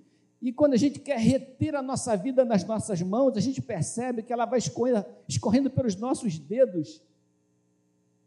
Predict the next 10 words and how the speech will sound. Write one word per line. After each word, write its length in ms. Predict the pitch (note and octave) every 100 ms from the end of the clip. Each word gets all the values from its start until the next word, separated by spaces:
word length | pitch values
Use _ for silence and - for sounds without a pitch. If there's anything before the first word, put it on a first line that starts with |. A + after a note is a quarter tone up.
| _ _ -
e 240 | B3 A#3+
ela 580 | A#3 B3 C4 C#4 A#3+ E3+
se 560 | - - - C4+ C4+
esvai. 540 | B3 A3 B3 C#4 B3+ D3+ D#3 -
E 80 | G3+
quando 260 | B3+ C4+
você 320 | A#3 B3 B3+ A#3
vê 380 | A3 C#4 A#3 - - _
aquele 280 | A3 C#4 C#4+
tempo, 720 | - B3 C#4+ C4 - E3+ D3